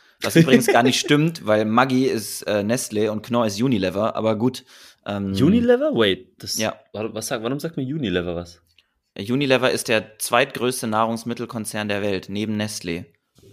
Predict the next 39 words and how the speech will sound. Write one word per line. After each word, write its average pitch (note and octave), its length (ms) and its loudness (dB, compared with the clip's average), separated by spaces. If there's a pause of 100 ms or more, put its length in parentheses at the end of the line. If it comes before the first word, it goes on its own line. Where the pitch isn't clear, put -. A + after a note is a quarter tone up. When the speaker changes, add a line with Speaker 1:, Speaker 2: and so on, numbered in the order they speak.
(600)
Speaker 2:
Aber F#2+ 160 -2
ich - 60 0
Speaker 1:
Ist, A2 120 -2
Speaker 2:
kenn E3+ 140 -2
die C#3+ 80 0
aus A2+ 120 -4
irgendeinem - 220 -10
Speaker 1:
glaub B2+ 180 2
ich, C3+ 120 -4
auch C#3 160 2
irgendwo A2 260 -2
in G2+ 80 -2
der G2 120 0
Schweiz, F#2 640 -4 (260)
am G2 140 -8
Chillen. F#2+ 440 -4
Speaker 2:
Ich, - 220 -10
ich G2+ 120 -12
glaub, - 220 -4
die A2+ 60 -12
sponsern B2 440 2
auch G2 140 -4
ein F#2 80 -14
paar F#2+ 180 -6
Sachen F#2+ 280 -4
einfach G2 340 -10
Speaker 1:
Ja, - 40 -12
ja, A#2+ 220 4
Speaker 2:
irgendwie. A#2+ 140 6
Speaker 1:
die A2 60 -2
sponsern B2+ 360 0
auch A2+ 80 0
ziemlich A#2+ 280 -2
viel A#2 160 0
Research, G#2 680 -2 (100)
aber, G2 440 0
ähm, F#2+ 380 -4 (1040)
Speaker 2:
Eh? F2 300 2 (200)
Speaker 1:
ja. - 20 -6